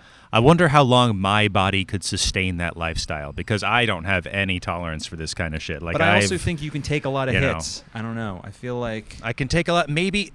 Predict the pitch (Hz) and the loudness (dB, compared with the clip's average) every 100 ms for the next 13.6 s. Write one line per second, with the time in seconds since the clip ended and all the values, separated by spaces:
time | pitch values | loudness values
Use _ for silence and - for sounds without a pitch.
0 | - 131 151 165 160 151 151 - - 123 | -14 -6 -4 -2 0 2 0 -2 -4 0
1 | 143 151 147 131 117 - - 117 - 117 | 0 0 -2 0 0 -2 -8 -4 0 0
2 | 117 - 123 120 - 107 104 - 104 - | -2 -6 -4 -4 -4 -4 -2 -2 -2 -4
3 | 104 92 98 117 104 104 90 101 107 120 | -8 -8 -6 -6 -6 -6 -8 -6 -4 -4
4 | 123 139 135 101 92 85 - - - - | -4 -6 -6 -6 -6 -8 -8 -20 -14 -6
5 | 90 90 175 160 175 - 107 175 113 110 | -4 -2 -2 -2 -2 2 2 0 0 -2
6 | - 107 107 - 175 156 143 131 147 147 | -2 -2 -2 -2 -2 -2 -4 -4 -4 -6
7 | 135 139 123 120 131 135 98 95 98 - | -6 -8 -8 -6 -4 -4 -4 -6 -8 -10
8 | 101 120 117 - - - - - - - | -8 -8 -8 -10 -14 -18 -20 -20 -20 -20
9 | - 110 110 123 139 156 135 131 143 151 | -12 -6 -2 0 0 -2 -8 -6 -4 -2
10 | 113 123 135 - 135 139 139 131 - 101 | -2 -2 -4 -2 -2 0 -2 -4 -6 -8
11 | 78 101 117 113 113 107 101 98 110 107 | -6 -8 -6 -6 -6 -6 -6 -6 -6 -8
12 | - 120 117 120 113 113 113 107 95 98 | -4 -4 -4 -6 -4 -2 -2 -4 -6 -10
13 | - 120 120 - - - | -4 -2 -4 -6 -8 -10